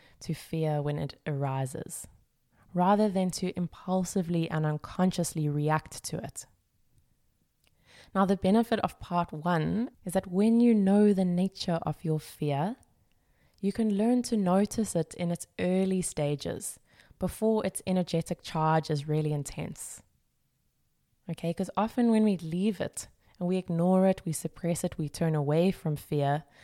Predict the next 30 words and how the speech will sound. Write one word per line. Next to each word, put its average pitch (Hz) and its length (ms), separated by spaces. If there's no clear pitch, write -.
it 196 140
just - 300
boils 214 480
up 190 160
inside 175 480
of 156 100
us. 143 380
And 190 100
by, 208 280
by 196 200
the 208 120
time 220 380
we 226 140
turn 208 480
our 180 140
attention 175 480
towards 170 500
it, 156 120
it - 120
can 180 160
be 180 120
so 196 600
overwhelming 160 580
that - 180
we 165 80
don't 156 300
know 156 140
what 147 220
to 156 100
do. 147 280